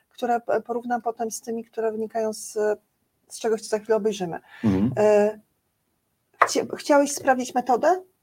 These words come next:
Speaker 1: i miałeś cel pod tytułem „Schodzą z krakowskiego przedmieścia”.
Speaker 2: Tak,
Speaker 1: To były
Speaker 2: sprawdzi-,
Speaker 1: dwie rzeczy.
Speaker 2: sprawdziłem i nie sprawdziłem, tak? No bo oni zeszli z krakowskiego przedmieścia, metody nikt nie podjął. A, i
Speaker 1: Coś
Speaker 2: już.
Speaker 1: ta bet-, metoda nie-,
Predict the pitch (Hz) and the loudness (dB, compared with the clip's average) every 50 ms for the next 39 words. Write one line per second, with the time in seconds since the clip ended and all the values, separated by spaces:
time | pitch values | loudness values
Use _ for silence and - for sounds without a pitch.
0 | _ _ _ - 262 254 254 254 247 254 247 - - - - 302 294 302 302 - | _ _ _ 0 2 6 6 8 6 6 4 -2 -6 -2 4 4 4 4 4 -2
1 | 262 - - - - - 254 247 247 - - 269 254 240 233 - - 247 233 - | -6 -6 -6 -12 -4 -2 -2 -2 -2 -2 -4 -2 0 0 -2 -2 -4 -4 -2 -2
2 | 226 - - - 226 226 - - 196 196 180 185 - - - 202 - - 131 98 | -4 -4 0 0 0 0 0 -2 -6 -4 -4 -6 -6 -8 -8 -4 4 6 6 6
3 | - - 262 - 123 113 120 240 - - 196 - - - - - 107 107 104 104 | 8 6 6 6 6 6 2 0 0 -2 -6 -6 -6 -12 -8 -2 -2 -2 -2 -2
4 | 117 120 120 117 107 113 110 101 92 - - 78 65 62 64 64 65 64 - - | 0 4 4 4 4 4 2 2 0 0 0 -2 -2 -2 -4 -6 -6 -8 -8 -6
5 | - 76 82 87 - 85 82 87 87 87 98 95 98 92 95 110 - - 104 - | -6 -8 -8 -6 -8 -4 0 0 2 2 2 0 0 2 2 2 2 0 -2 2
6 | 104 95 95 101 - - 107 107 95 - - 95 101 107 98 - 101 92 95 98 | 2 2 2 0 -2 2 2 2 2 2 0 -4 -4 -4 0 0 2 2 2 0
7 | 98 92 87 95 92 92 92 90 95 - 87 85 - 85 73 - 64 65 - _ | 0 -2 -2 -2 -4 -2 -4 -4 -6 -6 -4 0 0 0 0 0 -2 -8 -8 _
8 | _ _ _ 73 71 69 71 73 73 71 - - - - - - - 254 196 180 | _ _ _ -18 -16 -16 -14 -12 -12 -14 -8 2 4 4 4 4 2 0 0 0
9 | - - 208 214 214 214 269 269 294 277 262 | -2 -2 -4 -4 -2 -2 -2 -4 -2 -4 -4